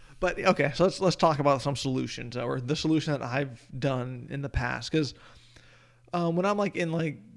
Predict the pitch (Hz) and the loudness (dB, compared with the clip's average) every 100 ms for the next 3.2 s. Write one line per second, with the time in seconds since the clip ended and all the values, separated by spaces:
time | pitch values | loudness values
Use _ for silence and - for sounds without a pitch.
0 | - - - - 165 156 151 135 - 147 | -20 -20 -20 -8 0 2 2 0 -2 -2
1 | 147 139 143 139 139 139 131 135 135 131 | -2 -4 -2 -2 -2 -4 -6 -6 -6 -8
2 | 131 151 - 147 - 151 143 139 139 147 | -10 -8 -4 -4 -2 -2 -2 -6 -6 -6
3 | 143 | -6